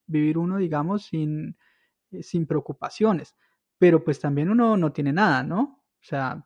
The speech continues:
si no haces nada, no tienes nada. Y, y comprometerse un poco a hacer ese esfuerzo, eh, decir, "Ok, en vez de enviar este dinero que lo estoy enviando para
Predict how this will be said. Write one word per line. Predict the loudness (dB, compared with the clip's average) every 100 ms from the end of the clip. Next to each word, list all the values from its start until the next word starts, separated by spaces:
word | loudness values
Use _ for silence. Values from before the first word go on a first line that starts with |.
| _
si | _ -6
no | -4
haces | -4 -4
nada, | 0 2 2
no | 0
tienes | -2 -2 0
nada. | 0 0 -2 -10 _ _
Y, | 0 2 2 -2
y | 0
comprometerse | 2 4 4 2 2 2 2
un | 2
poco | 2 2 2
a | 0
hacer | 4 2
ese | 2 -2
esfuerzo, | -2 0 0 0 -4 -6 -6
eh, | -4 -2
decir, | -2 0 0
"Ok, | 2 2
en | 2 0
vez | -2 0
de | 0 0
enviar | 2 2
este | 0 -2 -2
dinero | 0 0 0 -2
que | -2 -4
lo |
estoy | -6 -6
enviando | -6 -4 -4 -4
para | -4 -4 -4